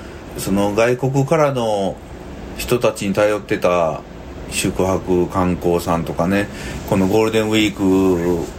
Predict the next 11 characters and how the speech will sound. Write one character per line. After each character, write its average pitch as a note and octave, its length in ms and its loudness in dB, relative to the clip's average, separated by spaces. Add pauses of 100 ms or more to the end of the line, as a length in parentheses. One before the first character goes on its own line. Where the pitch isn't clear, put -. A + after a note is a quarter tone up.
(240)
で A#2+ 140 4
一 G#2+ 200 -4
番 G#2 200 0
稼 G#2+ 300 0
げ A2 80 4
る G#2 340 0
は A2 140 -2
ず A2 120 -2
だ G2 120 4
っ - 60 -6
た、 D#2 300 0